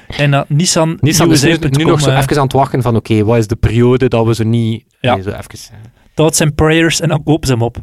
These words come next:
Speaker 2: Nog een, nog een zalige, ik weet dat de, ik weet dat ze luisteren naar de podcast. Een paar ex-collega's, Dewey en Louis,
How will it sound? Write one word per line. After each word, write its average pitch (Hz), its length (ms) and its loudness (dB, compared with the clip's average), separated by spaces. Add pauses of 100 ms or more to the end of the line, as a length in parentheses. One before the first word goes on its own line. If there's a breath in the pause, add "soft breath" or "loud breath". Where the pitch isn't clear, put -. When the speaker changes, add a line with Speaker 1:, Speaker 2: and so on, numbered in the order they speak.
Speaker 2:
Nog 113 140 2
een, 117 200 -2
nog 113 220 -2
een 107 100 0
zalige, 147 340 -4
ik 123 140 -10
weet 135 160 -6
dat 135 140 -6
de, 120 520 -4 (120)
ik - 140 -20
weet 120 140 -14
dat - 120 -10
ze - 140 -10
luisteren 123 320 -6
naar 135 80 2
de 120 60 -4
podcast. - 720 -8 (200)
Een - 160 -20
paar 113 120 -4
ex-collega's, 135 680 -6
Dewey 151 420 -8
en 127 140 -4
Louis, 127 280 -4